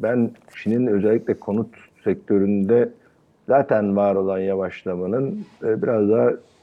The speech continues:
hissedilir, daha çok hissedilir hale geleceğini düşünüyorum. En azından bunun yarattığı bir güven problemi var. Bunun yarattığı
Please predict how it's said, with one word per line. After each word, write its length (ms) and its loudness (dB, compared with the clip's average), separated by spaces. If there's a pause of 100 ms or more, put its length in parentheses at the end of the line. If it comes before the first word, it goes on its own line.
(180)
hissedilir, 520 2
daha 160 2
çok 200 -2
hissedilir 420 -6
hale 240 -2
geleceğini 420 -4
düşünüyorum. 460 -6
En 80 -2
azından 380 -2
bunun 140 -2
yarattığı 440 -2
bir 40 0
güven 300 -2
problemi 460 -2
var. 160 -2 (640)
Bunun 100 -2
yarattığı 760 0